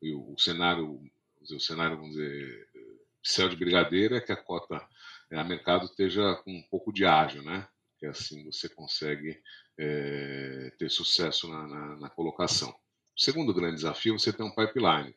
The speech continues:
E, obviamente, pipeline, quando você fala em, em fundo de papel, você tá falando em crédito, né? É, um, um fundo de cri nada mais é do que um fundo de crédito.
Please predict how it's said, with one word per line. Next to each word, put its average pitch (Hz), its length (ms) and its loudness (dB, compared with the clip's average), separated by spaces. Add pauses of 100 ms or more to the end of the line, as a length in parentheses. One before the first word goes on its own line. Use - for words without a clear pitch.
E, 85 40 -4
obviamente, 101 360 -2
pipeline, 80 440 0
quando 80 140 -8
você - 60 -6
fala 76 140 -6
em, 62 220 -12
em - 80 -20
fundo 73 220 -18
de 71 80 -18
papel, 95 500 -2 (240)
você - 120 -20
tá 82 100 -2
falando 87 220 -6
em - 260 -20
crédito, 87 460 8
né? 98 260 -2
É, 67 320 -16
um, - 840 -20
um - 40 -20
fundo 127 220 4
de 117 100 8
cri 139 220 10
nada 151 320 10
mais 110 160 6
é 120 80 8
do 120 80 -2
que - 40 -2
um 123 60 4
fundo 175 220 0
de - 40 0
crédito. - 440 6